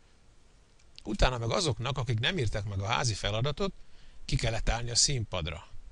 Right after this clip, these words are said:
Én nem is tudtam, hogy volt valami feladva, úgyhogy én is kiálltam. Alaposan megdorgáltak, mindenki kapott háromszáz fekete pontot. Mi meg a Pepito Oféliával még többet is, mert ketten voltunk.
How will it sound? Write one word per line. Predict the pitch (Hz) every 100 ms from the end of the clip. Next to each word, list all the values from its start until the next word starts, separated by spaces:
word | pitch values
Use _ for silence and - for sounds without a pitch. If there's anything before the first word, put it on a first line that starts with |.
| - - -
Én | 208 226
nem | 349
is | 220
tudtam, | - 214 170
hogy | 143 135
volt | 165 127
valami | 127 123 127
feladva, | - 147 104 104 143 160 - - - -
úgyhogy | 160 147 160
én | 135
is | 101
kiálltam. | - 90 82 80 78 80 - - - - - - -
Alaposan | - 135 117 - 127
megdorgáltak, | 240 190 185 151 147 127
mindenki | 123 147 120 -
kapott | 107 107 104
háromszáz | - 113 113 98 - -
fekete | 120 - -
pontot. | - 58 78 - - - - - - - - -
Mi | 165
meg | 143
a | 107
Pepito | - 185 143 117
Oféliával | 135 156 165 160 165 170
még | 165 -
többet | 240 175 107
is, | 156 -
mert | 143 -
ketten | 208 - 110
voltunk. | 87 78 80 -